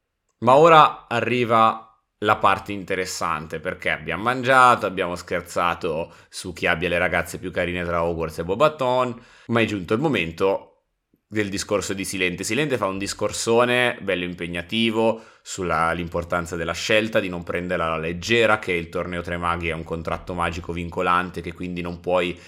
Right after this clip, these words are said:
mettere il tuo nome nel calice e poi, eh, dire: "No, era uno scherzone". Discorso che viene beatamente ignorato, perché tutti stanno pregustando di vedere questo giudice imparziale, anzi in realtà, eh, e quindi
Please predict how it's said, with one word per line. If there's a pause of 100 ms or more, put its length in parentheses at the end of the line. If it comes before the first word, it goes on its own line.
(140)
mettere
il
tuo
nome
nel
calice
e
poi,
eh,
dire:
"No,
era
uno
scherzone". (580)
Discorso
che
viene
beatamente
ignorato, (600)
perché
tutti
stanno
pregustando
di
vedere (240)
questo
giudice
imparziale,
anzi
in
realtà,
eh,
e
quindi